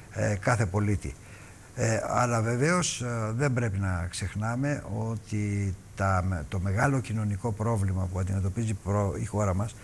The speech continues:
το ανθρωπιστικό πρόβλημα, πρέπει να το αντιμετωπίσει η ίδια η πολιτεία.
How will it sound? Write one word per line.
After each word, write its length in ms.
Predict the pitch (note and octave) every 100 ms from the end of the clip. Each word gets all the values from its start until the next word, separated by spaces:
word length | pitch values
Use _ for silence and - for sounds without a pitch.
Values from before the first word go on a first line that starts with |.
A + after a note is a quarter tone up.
| - - -
το 140 | -
ανθρωπιστικό 720 | G#2+ F#2+ G#2+ F#2+ G2+ A2 - A#2+
πρόβλημα, 640 | A2 A2 G2+ G#2 A#2+ A#2+ - - - -
πρέπει 260 | C3+ C#3
να 140 | C3+ A#2
το 100 | A2+
αντιμετωπίσει 760 | G#2 G2+ F#2+ F#2+ C#3 C3+ -
η 80 | A#2+
ίδια 220 | C#3+ C3+
η 60 | B2+
πολιτεία. 600 | A#2+ G#2 G2 A2+ D#2+